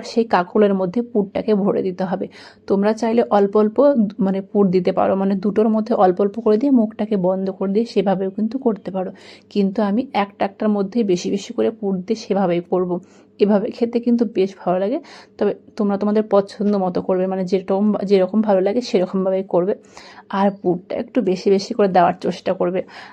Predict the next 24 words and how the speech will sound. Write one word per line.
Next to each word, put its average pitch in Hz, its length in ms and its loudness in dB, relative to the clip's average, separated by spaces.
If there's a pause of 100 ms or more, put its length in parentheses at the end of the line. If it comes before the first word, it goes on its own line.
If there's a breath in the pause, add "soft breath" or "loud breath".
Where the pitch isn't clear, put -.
আর, 190 180 2 (420)
আর 220 100 2
একটা 226 240 2
জিনিস 254 240 8
বলছি, 214 420 6 (400 loud breath)
আমরা 220 280 4
যে 247 140 2
কাঁকরোলের 233 500 2
পুর 233 220 4
ভরা 202 240 6
বড়া 185 220 4
করছি, 185 380 -2
তো 240 180 -2
এর 220 220 4
পরিবর্তে 214 600 2 (280)
করলা 185 380 2
বলো 202 300 4 (340 loud breath)
কিংবা 214 320 0
পটল 220 340 4
বলো, 180 320 2
একই 196 300 0
রকমভাবে 254 480 4
দুটোই 202 380 2
কিন্তু, 220 360 0